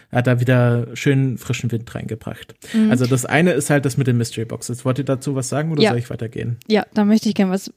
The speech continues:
Speaker 2: dazu sagen, beziehungsweise dich fragen. Also ich frage mich jetzt, ich habe ja Doctor Who noch, d-, das stimmt auch nicht, ich habe das tatsächlich schon mal geguckt. Ähm, das wurde ja irgendwann mal neu aufgesetzt, ne? Ich
Speaker 1: Mhm.
Speaker 2: weiß nicht mehr mit wem. Also,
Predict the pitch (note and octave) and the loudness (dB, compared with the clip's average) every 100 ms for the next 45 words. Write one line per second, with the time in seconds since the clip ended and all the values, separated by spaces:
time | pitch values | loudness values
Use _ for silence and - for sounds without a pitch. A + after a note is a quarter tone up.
0 | - G3 - G3 F#3+ G#3+ A3+ - G#3+ G#3 | -6 -4 -4 -2 -2 0 -2 -2 -2 -2
1 | G3 G3 - - G#3 G3+ G#3+ - - - | 0 -2 -2 -2 -2 -2 -6 -8 -14 -2
2 | G#3+ A#3 - C4 B3+ B3+ A#3 - A3+ A#3 | 0 2 2 2 2 2 0 -2 0 2
3 | A3 G3+ G3+ G3+ G3+ G3+ F#3+ G3+ - - | 2 2 -2 0 2 2 2 -2 -10 -8
4 | G#3 _ - - D#3 - D4 C4 D4 D#4+ | -8 _ -18 -2 0 2 2 4 2 0
5 | A#3+ A3+ D4+ C#4 C#4+ C#4+ C4 - A#3 G#3 | -2 -2 -2 -2 -2 -2 -4 -2 -2 -2
6 | G3+ - D4+ _ _ - - - - - | -4 -4 -8 _ _ -20 -20 -20 -20 -2
7 | G#3 G#3 G#3+ A3 A3 - A3+ C4 B3+ A#3 | 2 4 4 2 0 0 2 2 4 4
8 | B3+ B3 A#3+ A#3 A3 A3 A3 A3 - F#3+ | 4 4 4 4 4 2 2 2 2 0
9 | G3 - D#3 D#3+ - - G#3 A#3+ - - | -2 -4 -4 -4 -8 -4 -2 0 -4 -2
10 | D3 G3 C3+ F3+ G#3 A3 G#3 G3 G3 A#3 | 2 4 4 2 0 0 0 2 2 2
11 | G#3+ | 2